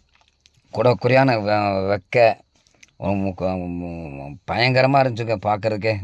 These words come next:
முளைப்பாரி தூக்கிட்டு இப்ப நாங்க ஊர்வலமா வந்து, அஹ், இது போய்க்கிருக்கோம். கோயிலுக்கு போய்க்கிருக்கோம். ஆ, தன்னான அடிச்சாச்சு,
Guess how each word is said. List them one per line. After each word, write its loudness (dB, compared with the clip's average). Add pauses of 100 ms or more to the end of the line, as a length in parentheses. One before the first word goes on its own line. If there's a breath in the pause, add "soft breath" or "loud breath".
முளைப்பாரி 2
தூக்கிட்டு -6
இப்ப -2
நாங்க -2
ஊர்வலமா 0
வந்து, -2 (1160 soft breath)
அஹ், -2
இது -6
போய்க்கிருக்கோம். -6 (2500 soft breath)
கோயிலுக்கு -2
போய்க்கிருக்கோம். -6
ஆ, -2
தன்னான 0
அடிச்சாச்சு, 0